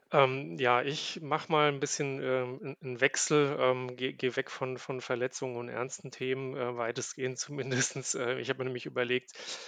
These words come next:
ähm, was, was mir so be-, in dem Jahr alles so widerfahren ist. Da sind so einige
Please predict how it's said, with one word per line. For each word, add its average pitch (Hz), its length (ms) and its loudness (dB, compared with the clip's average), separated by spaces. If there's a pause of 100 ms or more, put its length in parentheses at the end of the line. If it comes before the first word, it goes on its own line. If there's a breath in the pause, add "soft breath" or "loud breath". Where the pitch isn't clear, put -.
(280 loud breath)
ähm, 120 400 2
was, 120 240 0
was 127 260 -4
mir 127 140 -2
so 123 100 -6
be-, 135 360 -6
in 135 100 -6
dem 123 160 -2
Jahr 120 240 4
alles 127 240 0
so 127 140 -4
widerfahren 127 500 0
ist. 170 200 -2
Da 139 100 -4
sind 131 180 -8
so 139 140 -4
einige 135 260 -4